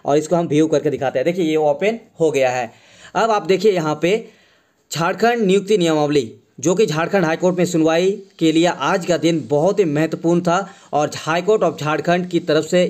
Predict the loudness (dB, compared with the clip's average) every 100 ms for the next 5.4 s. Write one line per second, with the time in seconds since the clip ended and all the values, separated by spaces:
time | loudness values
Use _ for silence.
0 | 0 0 2 2 2 0 0 0 0 0
1 | 0 -2 -2 0 0 2 0 0 -4 -4
2 | -2 -2 -2 -2 0 0 0 -2 -6 -14
3 | -20 -20 -2 0 2 0 0 0 0 0
4 | 2 0 2 0 0 -8 _ -6 0 0
5 | 2 0 4 2